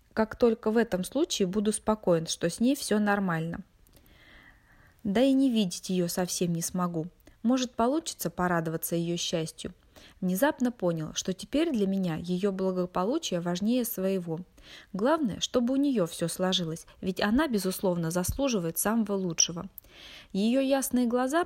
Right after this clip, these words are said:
растерянно смотрели на меня, и она даже не представляла, что сейчас творится в моём сердце. Оставил её отдохнуть. Меня же разъедали сомнения. Они с каждой минутой добавляли новые аргументы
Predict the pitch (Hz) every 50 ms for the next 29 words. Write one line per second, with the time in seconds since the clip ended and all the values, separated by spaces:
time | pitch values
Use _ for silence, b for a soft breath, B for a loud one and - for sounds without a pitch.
0 | 349 - - 190 185 190 196 - - 294 311 294 247 196 180 180 - 226 254 262
1 | - 185 180 170 165 165 165 165 170 175 185 185 180 160 - 180 - _ - 196
2 | 190 208 247 311 320 247 254 254 247 247 233 233 233 - 233 226 - - - 247
3 | 254 233 214 180 165 156 143 - B B B B B B B - - - 269 294
4 | - - 196 - - 202 196 - - 185 180 185 233 240 - - 180 175 175 170
5 | 165 170 190 196 190 - - - 165 156 - - - - - _ _ _ _ _
6 | _ B B B B B B B - 185 180 - - - 294 330 311 277 233 190
7 | 180 180 180 185 226 262 254 208 185 208 202 - - 190 175 156 156 - B B
8 | B B B B B B B B - 180 185 202 247 302 320 311 302 285 262 254
9 | 233 - 190 170 165 190 214 233 240 233 - 220 214 214 202 190 175 165 156 156
10 | 156 160 185 - _ - 175 180 196 190 - - 277 294 269 247 262 240 240 240
11 | 226 214 190 - 170 160 170 170 170 175 175 175 190 220 262 277 247 190 170 185
12 | 214 226 226 214 190 190 185 185 190 190 190 185 175 165 165 - 160 -